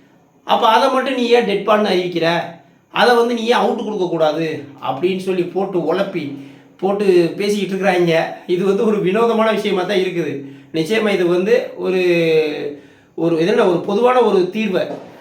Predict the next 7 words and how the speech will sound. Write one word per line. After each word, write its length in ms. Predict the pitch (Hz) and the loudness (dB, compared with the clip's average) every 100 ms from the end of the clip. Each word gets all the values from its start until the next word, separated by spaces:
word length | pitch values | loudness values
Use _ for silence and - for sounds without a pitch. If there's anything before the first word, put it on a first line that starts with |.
| - - - - | -20 -20 -20 -6
ஒரு 180 | 170 180 | 0 2
இறுதியான 560 | 170 208 233 240 240 | 2 -2 -2 0 0
ஒரு 200 | 214 180 | 0 -2
தீர்வை 460 | 226 254 240 233 220 | -4 -4 0 0 0
முடிவு 420 | 185 196 226 196 | -2 -4 -4 -2
பண்ணாத 240 | 190 190 170 | 0 0 0
வரைக்கும் 380 | 160 165 226 | -2 -2 -4